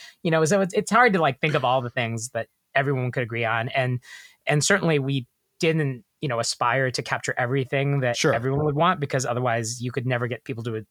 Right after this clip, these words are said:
Speaker 1: to agree, right? So, uh, certainly, yeah, that, that possibly is, like, a miss that, that we could have added that. Um, so, and then the other thing we say is that, like,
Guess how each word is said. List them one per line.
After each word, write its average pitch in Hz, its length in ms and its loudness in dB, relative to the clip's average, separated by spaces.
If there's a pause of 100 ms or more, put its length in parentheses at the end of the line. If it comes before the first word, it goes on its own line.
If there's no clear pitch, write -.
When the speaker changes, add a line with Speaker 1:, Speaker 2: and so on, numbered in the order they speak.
Speaker 1:
to 120 100 -6
agree, 107 320 -12
right? 113 240 -10
So, 117 220 -4 (460)
uh, 127 240 2
certainly, 185 420 2
yeah, 147 160 0 (120)
that, 147 200 0
that 135 160 0 (160)
possibly 127 420 -2
is, 120 100 -4
like, 117 160 -4
a 107 40 -8
miss 107 360 -6
that, - 160 -12 (100)
that 117 60 -18
we 110 80 -14
could 113 140 -12
have 107 100 -12
added 104 300 -10
that. 101 280 -10 (500)
Um, 113 500 -2 (680)
so, 202 220 2
and 196 160 4
then 220 180 2
the 220 100 4
other 233 100 2
thing 247 100 2
we 220 80 4
say 185 180 4
is 156 80 2
that, 151 160 2
like, 135 260 0